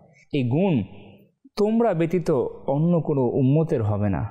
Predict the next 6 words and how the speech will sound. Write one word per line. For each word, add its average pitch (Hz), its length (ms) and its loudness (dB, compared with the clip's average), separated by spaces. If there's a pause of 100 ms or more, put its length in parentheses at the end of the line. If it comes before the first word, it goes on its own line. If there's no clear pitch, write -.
(140)
সুবহানাল্লাহ, 104 800 -2
সুবহানাল্লাহি 127 760 -2
ওয়া 113 100 0
বিহামদিহি, 113 640 0 (640)
সুবহানাল্লাহিল 117 880 0
আযীম। 110 440 -2